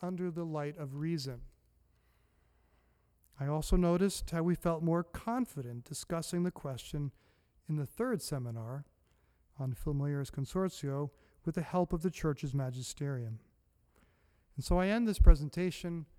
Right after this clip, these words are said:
with a question. That's kind of the way we do things around here. The leading question, or the concluding question, is human reason alone,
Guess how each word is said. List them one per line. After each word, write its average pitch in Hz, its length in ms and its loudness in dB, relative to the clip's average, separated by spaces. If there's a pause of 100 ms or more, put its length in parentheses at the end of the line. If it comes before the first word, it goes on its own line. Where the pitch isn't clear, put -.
(220)
with 139 100 -12
a - 40 -8
question. 151 580 0 (420)
That's 147 160 -14
kind 131 200 -14
of 127 80 -10
the 139 60 -6
way 131 140 -10
we 139 100 -8
do 180 120 0
things 175 220 -2
around 160 260 0
here. 151 240 -2 (880)
The 160 80 4
leading 247 280 6
question, 156 640 0 (880)
or 139 80 -2
the 135 360 -2
concluding 160 460 0
question, 151 640 -2 (1500)
is 180 200 2
human 302 360 4
reason 196 540 4
alone, 143 800 2